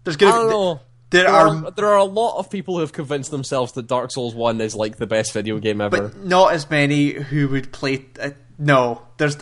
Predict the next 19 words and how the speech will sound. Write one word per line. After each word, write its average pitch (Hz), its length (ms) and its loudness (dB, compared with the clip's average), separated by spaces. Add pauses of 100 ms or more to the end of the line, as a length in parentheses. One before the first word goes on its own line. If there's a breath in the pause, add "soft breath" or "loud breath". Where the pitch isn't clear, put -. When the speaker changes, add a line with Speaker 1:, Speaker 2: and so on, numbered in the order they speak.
Speaker 1:
I, 175 160 4
I'm 165 280 2
willing 170 260 2
to 160 100 -4
bet 147 240 0
you 143 100 -4
money 135 300 -4
now 127 460 -2
that 135 180 -10
Titanfall 139 540 -6
will 135 160 -8
outsell 131 720 -4 (500 soft breath)
Dark 139 240 0
Souls 139 240 -4
two 131 260 -4
by 127 200 2
a 123 180 -2 (180)
substantial 131 1000 -4
margin. 127 420 -6